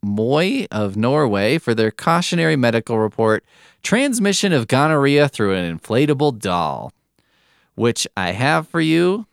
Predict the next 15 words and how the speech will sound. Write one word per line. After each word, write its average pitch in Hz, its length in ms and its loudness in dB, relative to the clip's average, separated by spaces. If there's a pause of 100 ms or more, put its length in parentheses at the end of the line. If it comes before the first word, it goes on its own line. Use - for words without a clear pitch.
(180)
and 90 260 -4
will 85 240 -6
read 151 340 -2
for, 147 280 -2 (140)
for 135 220 -2
you 143 340 0
now. 85 480 -6 (2250)
Uh, 92 340 -4
transmission 135 600 0
of 185 120 -4
gonorrhea 110 540 0
through 98 280 -4
an 101 80 -2
inflatable 92 580 -6
doll. 62 360 -8